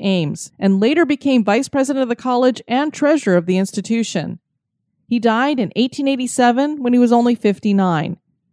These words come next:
He is buried beneath a draped obelisk. Buren Robinson Sherman was Iowa governor from eighteen eighty-two to eighteen eighty-six. He too fought in the Civil War.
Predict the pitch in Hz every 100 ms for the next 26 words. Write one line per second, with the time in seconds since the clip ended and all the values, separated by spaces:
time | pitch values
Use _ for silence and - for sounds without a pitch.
0 | _ 254 262 214 214 220 285 233 220 202
1 | 240 330 - - 196 - 185 185 - -
2 | 180 165 160 151 - - _ _ _ _
3 | _ _ _ 196 208 330 415 330 220 220
4 | 240 233 233 202 - 349 262 156 175 180
5 | - 208 277 269 220 240 254 277 277 269
6 | 175 - 247 - 320 277 269 254 - 262
7 | 277 - - 214 226 247 220 202 190 -
8 | 233 139 - - - _ _ _ _ 254
9 | 277 - 320 294 - 175 170 170 170 -
10 | 185 175 170 180 175 147 170